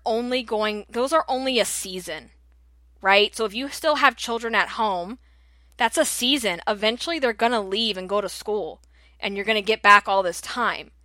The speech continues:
right? Or they're gonna graduate and move out of the house. Like, whatever's going on in your life, it's a season. It will pass. It may not pass in another year, but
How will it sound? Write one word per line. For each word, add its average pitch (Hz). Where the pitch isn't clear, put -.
right? 202
Or 220
they're 214
gonna 226
graduate 196
and 196
move 208
out 196
of 190
the -
house. 185
Like, 214
whatever's 320
going 302
on 262
in 233
your 202
life, 202
it's 262
a 269
season. 302
It 240
will 208
pass. 262
It 220
may 220
not 240
pass 214
in 214
another 190
year, 240
but 240